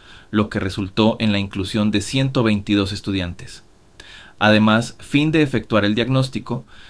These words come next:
se aplicó un test de treinta y siete ítems basado en las contribuciones de la Association of College y Research Libraries.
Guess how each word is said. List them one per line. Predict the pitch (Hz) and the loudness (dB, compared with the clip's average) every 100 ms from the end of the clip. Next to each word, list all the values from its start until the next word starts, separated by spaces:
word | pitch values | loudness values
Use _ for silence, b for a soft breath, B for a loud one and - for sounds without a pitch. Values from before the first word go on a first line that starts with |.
| B | B
se | - 131 | -6 0
aplicó | 110 113 110 123 | 2 0 0 2
un | 139 139 | 2 2
test | 123 127 - | 0 0 -4
de | 110 110 | -6 -4
treinta | 120 127 135 | -2 -2 0
y | 135 | -2
siete | 143 139 127 | -2 0 0
ítems | 110 120 107 110 - B B B | 0 -2 -4 -6 -12 B B B
basado | B 104 120 117 | B -2 2 2
en | 127 | 2
las | 117 | -2
contribuciones | - 104 101 98 120 123 131 | -4 -4 -4 -6 -4 -2 -2
de | 127 | 0
la | 104 | 0
Association | 98 113 104 - 127 131 139 131 | 0 -2 -4 -2 -2 -2 -2 -2
of | 113 | -4
College | - 110 113 120 - B B | -2 0 2 0 -4 B B
y | 110 | -2
Research | 104 107 117 117 - | 0 0 0 -4 -4
Libraries. | 107 101 87 85 80 - | -2 -2 -2 -6 -8 -12